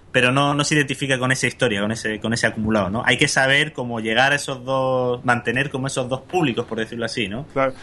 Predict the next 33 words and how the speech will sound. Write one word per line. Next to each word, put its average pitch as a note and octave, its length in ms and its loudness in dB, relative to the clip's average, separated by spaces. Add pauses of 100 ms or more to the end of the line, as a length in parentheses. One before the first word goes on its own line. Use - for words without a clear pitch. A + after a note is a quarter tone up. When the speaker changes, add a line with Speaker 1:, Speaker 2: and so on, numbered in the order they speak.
(100)
Speaker 1:
El D#3 200 2
Speaker 2:
En, A3 60 4
y, - 20 6
Speaker 1:
electorado A2+ 600 4
Speaker 2:
y D#3 40 4
en D3+ 80 2
mate-, D3+ 280 2
Speaker 1:
clásico. D3+ 240 -2 (320)
Speaker 2:
y D3 100 0
en D#3 60 2
materia G3+ 360 6
de, F3 120 6
de, C#3+ 280 0 (280)
<clears throat> B2+ 280 2
de, C3 280 4
de B2+ 160 4
liderazgos C3 720 4
a, A2+ 100 4
a A#2+ 160 -2
la A#2 100 -2
interna B2 420 2
de, A2 260 2
de, A2 160 -4
de A#2 120 -6
Unidos B2+ 260 0
Podemos, A#2+ 520 2 (460)
co-, C#3+ 200 2
co-, C#3 160 0
¿cómo F3 200 4
está F#3+ 140 4
el E3 80 6
asunto? C3 460 2
Porque B2+ 500 2